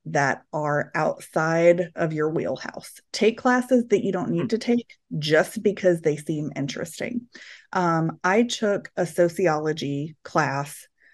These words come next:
Speaker 1: uh, as my elective. So I had to take, you know, an elective, but I chose sociology because it seemed interesting. And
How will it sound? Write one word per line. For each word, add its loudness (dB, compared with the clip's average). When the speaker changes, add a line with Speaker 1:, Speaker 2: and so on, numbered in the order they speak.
Speaker 1:
uh, 2
as 2
my 4
elective. 2
So 2
I 4
had 0
to 2
take, 2
you -2
know, 0
an -2
elective, -2
but -4
I 0
chose -4
sociology 0
because -6
it -8
seemed -4
interesting. -6
And 2